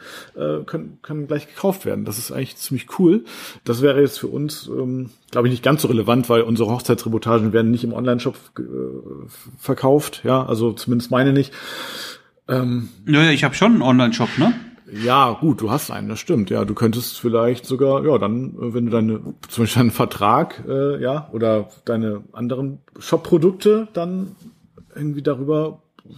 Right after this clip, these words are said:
Speaker 1: wäre vielleicht eine Überlegung wert, ja. Also,
Speaker 2: Mhm,
Speaker 1: ähm,
Speaker 2: mhm.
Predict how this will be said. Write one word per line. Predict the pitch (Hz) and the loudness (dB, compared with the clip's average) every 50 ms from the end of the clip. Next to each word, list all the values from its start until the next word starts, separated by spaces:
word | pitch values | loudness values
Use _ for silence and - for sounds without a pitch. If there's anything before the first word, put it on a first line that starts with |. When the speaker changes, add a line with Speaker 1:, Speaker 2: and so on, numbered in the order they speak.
| - - | -14 -6
Speaker 1:
wäre | - 135 147 156 | -4 -4 -4 -4
vielleicht | 151 - 165 160 151 - - - - - | -4 -4 -4 -4 -4 -6 -10 -20 -18 -14
eine | 151 151 160 | -10 -10 -6
Überlegung | 160 156 165 165 165 170 185 175 151 | -2 0 2 4 6 6 6 6 6
wert, | 180 151 110 - - - | 6 4 4 0 -2 -4
ja. | 110 120 147 143 135 | -2 -2 -2 -2 -2
Also, | 127 117 110 117 113 110 104 - _ - _ - - - _ _ _ _ _ _ _ _ _ - - - - - | -2 0 0 0 -2 -2 -4 -8 _ -20 _ -20 -20 -20 _ _ _ _ _ _ _ _ _ -20 -20 -20 -12 -6
Speaker 2:
Mhm, | - 107 104 107 127 | -4 -2 0 0 0
Speaker 1:
ähm, | 113 110 110 | -2 -4 -6
Speaker 2:
mhm. | 107 107 110 123 | -4 -4 -4 -4